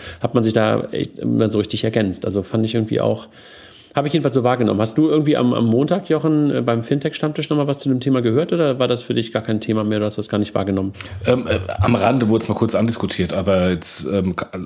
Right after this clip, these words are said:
Speaker 2: als kein so extrem großes Thema nach dem Motto, ich kann nachts nicht schlafen wegen des, wegen des Themas.
Speaker 1: Also ich hatte es beim, die zwei
Speaker 2: Oder
Speaker 1: Wochen
Speaker 2: jetzt wieder
Speaker 1: davor oder die
Speaker 2: schlafen.
Speaker 1: Woche, oder die, die, genau, jetzt wieder schlafen.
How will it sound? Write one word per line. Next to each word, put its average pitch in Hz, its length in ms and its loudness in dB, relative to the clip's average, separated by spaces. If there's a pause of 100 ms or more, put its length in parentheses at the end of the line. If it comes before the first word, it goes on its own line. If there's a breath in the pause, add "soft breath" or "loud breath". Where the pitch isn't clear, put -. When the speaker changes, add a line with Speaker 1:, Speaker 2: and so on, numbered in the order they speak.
(160)
Speaker 2:
als - 220 -2
kein 95 300 0
so 92 300 2
extrem 92 400 -2
großes 92 320 -2
Thema 87 240 2
nach 82 100 0
dem 92 140 0
Motto, 87 180 0
ich - 80 -4
kann 90 160 -2
nachts 80 240 -6
nicht - 80 -6
schlafen 92 400 -2
wegen 73 180 -8
des, 98 320 -6
wegen 80 240 -6
des 76 140 -8
Themas. 69 400 -12 (840 soft breath)
Speaker 1:
Also 143 100 4
ich 160 60 4
hatte 208 80 0
es - 80 -4
beim, 127 360 0
die 127 140 -2
zwei - 160 2
Speaker 2:
Oder - 80 6
Speaker 1:
Wochen 107 80 4
Speaker 2:
jetzt 120 140 2
wieder 104 100 0
Speaker 1:
davor 160 80 2
oder 147 100 0
die 123 80 -2
Speaker 2:
schlafen. 127 200 -6
Speaker 1:
Woche, - 100 -20 (400 loud breath)
oder 139 160 4
die, 120 160 0
die, 120 140 2
genau, 131 340 4
jetzt 110 180 2
wieder 127 140 0
schlafen. 107 320 -6